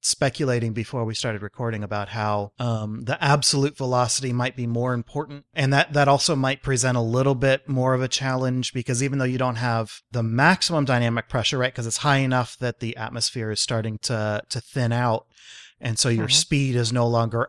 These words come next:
Speaker 1: adding pressure to the front of your vehicle, but that, um, having that higher velocity, um, as well as having a higher acceleration from a more empty first stage,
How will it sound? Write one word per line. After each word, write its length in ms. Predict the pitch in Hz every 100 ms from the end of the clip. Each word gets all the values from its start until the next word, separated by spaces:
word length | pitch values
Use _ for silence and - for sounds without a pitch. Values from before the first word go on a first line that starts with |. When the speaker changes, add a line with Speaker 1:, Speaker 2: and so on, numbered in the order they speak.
| -
Speaker 1:
adding 440 | 127 131 131 120
pressure 460 | 113 139 123 - 123
to 140 | -
the 80 | 110
front 220 | - 113
of 20 |
your 100 | 107
vehicle, 560 | 104 104 104 107 101 95 - - - - _ -
but 240 | 120 113
that, 300 | 127 120 - _
um, 400 | 131 107 104 107 -
having 420 | 123 131 127 120
that 200 | 117 110
higher 420 | - 135 123 120
velocity, 960 | 104 113 113 113 104 - 117 110 107 107 - - _ _
um, 240 | 117 107
as 240 | - 123 113
well 220 | 143 147
as 140 | 131
having 600 | 131 131 123 123 113 113 -
a 160 | 120 110
higher 320 | 135 139 131
acceleration 720 | 120 147 117 117 127 - 123
from 300 | - 123 113
a 160 | 110 107
more 600 | 110 123 143 139 131 143
empty 580 | 160 139 - 127 113 113
first 380 | - - 131 -
stage, 560 | - 107 110 - -